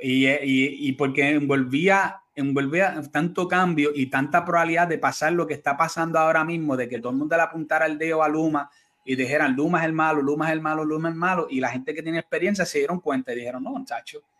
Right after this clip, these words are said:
ese, ¿pa' qué? ¿Pa' que nos cancelen el contrato aquí a par de años y después que hemos metido un montón de chavos en la red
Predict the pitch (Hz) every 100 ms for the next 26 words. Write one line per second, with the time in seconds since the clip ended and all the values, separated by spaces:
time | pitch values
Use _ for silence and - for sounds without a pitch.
0 | _ _ _ - 120 156 131 131 139 135
1 | 135 127 123 123 - 120 147 156 190 196
2 | 190 190 190 185 175 185 185 185 185 196
3 | 196 180 151 151 147 180 185 185 175 180
4 | 175 175 175 170 175 175 175 170 160 175
5 | 180